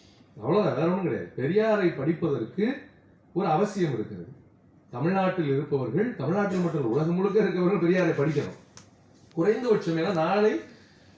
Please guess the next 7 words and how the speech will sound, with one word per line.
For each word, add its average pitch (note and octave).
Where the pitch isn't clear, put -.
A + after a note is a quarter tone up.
நல்ல A3
பேச்சாளர்கள் C#3
எல்லோராலும் F3
அறியப்படுபவர்களாக A#2+
ஆவார். E2+
நல்ல G#3+
பேச்சாளர்கள் C3+